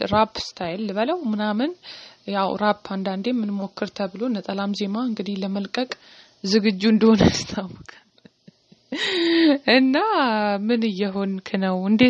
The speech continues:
ምንድን ነው ማለት? እኔ ምን አልገባኝም። አሳ-፣ እንትንክ ወዴት ወዴት? ሰው ልጅ እኮ ያጠፋል፣ ይጣላል፣ ይሳሳታል።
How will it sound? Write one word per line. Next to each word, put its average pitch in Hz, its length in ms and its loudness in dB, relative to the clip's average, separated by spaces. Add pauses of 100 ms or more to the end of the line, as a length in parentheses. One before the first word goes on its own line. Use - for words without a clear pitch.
ምንድን 233 460 2
ነው 180 200 -8
ማለት? 214 360 0 (180)
እኔ 196 140 -4 (360)
ምን 202 180 0 (200)
አልገባኝም። 202 760 -2
አሳ-፣ 190 360 -14
እንትንክ 254 400 -10 (640)
ወዴት 220 360 2
ወዴት? 233 300 4
ሰው - 180 0
ልጅ 226 160 2
እኮ 240 180 -4
ያጠፋል፣ 196 540 -2
ይጣላል፣ 190 560 -4
ይሳሳታል። 190 640 -8